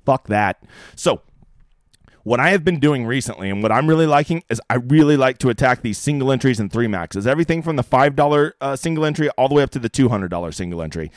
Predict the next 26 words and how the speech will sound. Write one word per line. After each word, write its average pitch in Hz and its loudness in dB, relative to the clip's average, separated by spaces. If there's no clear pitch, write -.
They 101 -6
have 95 -4
the 90 -8
fifty, 151 0
the 110 0
hundred. 151 0
They 123 4
have 113 -2
all 165 2
kinds 131 0
of 98 -6
different 110 0
ones. 90 -4
And 117 -2
what 147 0
I 147 2
do 175 0
is 127 0
I 120 2
usually 135 2
play - -2
about 127 0
five 147 2
or 123 -2
ten 123 -2
lineups, 117 -4